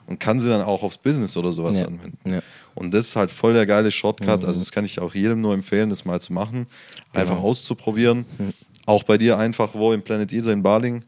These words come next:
Speaker 2: Genau. Kommt
Speaker 1: Genau,
Speaker 2: vorbei,
Speaker 1: kann man
Speaker 2: ja.
Speaker 1: jederzeit, äh, bei dir ein Probetraining vereinbaren.
Speaker 2: Ja.
Speaker 1: Einfach mal dahin gehen, machen.
Speaker 2: Ja.
Speaker 1: Kann man nicht bereuen.
Speaker 2: Es ist viel mehr, als sich nur auf die Fresse zu schlagen.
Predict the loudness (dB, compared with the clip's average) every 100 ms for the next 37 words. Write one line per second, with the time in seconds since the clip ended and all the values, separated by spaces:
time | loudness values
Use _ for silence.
0 | -4 -2 0 -2 -6 -16 -2 2 2 2
1 | 2 4 4 4 2 4 2 2 0 0
2 | 2 2 2 2 0 -2 -6 -4 -4 -4
3 | -4 -6 -6 -6 0 2 2 0 -6 _
4 | _ -20 _ -2 0 4 4 6 4 2
5 | 0 0 2 2 0 -4 -6 -4 -4 -4
6 | _ _ _ -20 _ 2 2 2 -2 -8
7 | -10 -6 -2 2 2 0 -6 -8 0 4
8 | 6 6 4 4 2 2 0 -2 2 2
9 | 4 2 2 2 2 -2 -4 -6 -4 -4
10 | -6